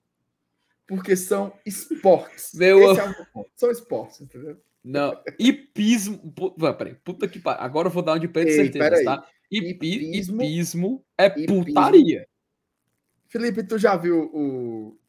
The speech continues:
Speaker 1: o documentário da Globoplay sobre o jogo do bicho?
Speaker 2: Macho, puta, eu
Speaker 1: Vale o
Speaker 2: não, não
Speaker 1: inscrito?
Speaker 2: terminei. Não terminei ainda.
Speaker 1: A filha do bicheiro, do bicheirozão lá, que ela herdou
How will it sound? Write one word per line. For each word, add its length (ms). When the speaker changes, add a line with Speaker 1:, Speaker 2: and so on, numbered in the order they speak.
Speaker 1:
o 80
documentário 580
da 120
Globoplay 680
sobre 240
o 20
jogo 180
do 80
bicho? 340
Speaker 2:
Macho, 540
puta, 300
eu 280
Speaker 1:
Vale 260
o 40
Speaker 2:
não, 40
não 80
Speaker 1:
inscrito? 280
Speaker 2:
terminei. 440
Não 140
terminei 320
ainda. 340
Speaker 1:
A 220
filha 800
do 240
bicheiro, 640
do 180
bicheirozão 760
lá, 240
que 260
ela 320
herdou 680